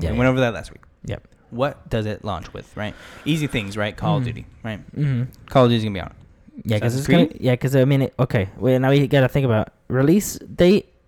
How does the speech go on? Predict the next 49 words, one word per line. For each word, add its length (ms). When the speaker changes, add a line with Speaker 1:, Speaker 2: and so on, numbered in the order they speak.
Speaker 1:
is 160
next 360
year. 240
Speaker 2:
Right. 240
Speaker 1:
November 360
next 220
year. 200
Speaker 2:
And 120
you 80
know 120
Speaker 1:
Or 40
Speaker 2:
what? 100
Speaker 1:
holidays, 420
let's 160
say, 80
Speaker 2:
Hold 100
Speaker 1:
'cause 80
it, 40
Speaker 2:
on. 60
Speaker 1:
but 120
normally 280
it's 140
November. 180
Speaker 2:
I'm 100
gonna 180
start 500
a 60
little 260
thing. 300
Here 280
I 40
go. 60
Speaker 1:
So, 380
no, 0
Speaker 2:
P 120
S 300
five. 500
Speaker 1:
so 140
Speaker 2:
And 100
then 120
Speaker 1:
November, 680
normally, 600
Speaker 2:
things 340
we 120
know. 200
Speaker 1:
'cause 280
October 720
usually 600
is 760